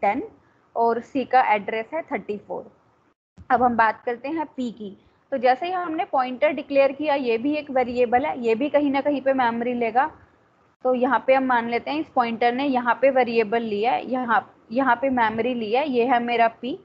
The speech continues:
ये भी memory में कुछ space ले रहा है। अब since P भी मेरा एक variable है, पी भी किसी ना किसी memory address पे ही होगा क्योंकि इसने कुछ memory लिया है। तो मान लेते हैं कि पी है मेरा सेवेंटी एट address पे।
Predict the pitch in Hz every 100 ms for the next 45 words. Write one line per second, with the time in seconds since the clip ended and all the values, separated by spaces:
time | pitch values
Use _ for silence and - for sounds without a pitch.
0 | _ _ _ 240 233 262 254 233 226 240
1 | 240 247 254 254 - 240 233 - 233 208
2 | 240 359 _ _ - 285 285 302 339 440
3 | _ _ 277 285 480 480 - - _ _
4 | _ _ _ _ 240 320 339 311 302 311
5 | 294 269 269 262 254 277 302 302 302 320
6 | 370 381 330 320 311 311 320 349 269 233
7 | 254 277 277 247 269 277 - 302 285 262
8 | 254 262 - _ _ - 247 269 262 269
9 | 262 277 269 240 226 233 254 240 220 220
10 | - _ _ _ - 247 240 226 247 262
11 | 254 277 269 294 285 262 254 262 247 226
12 | 277 - 247 233 233 233 226 214 208 196
13 | 180 196 202 - 202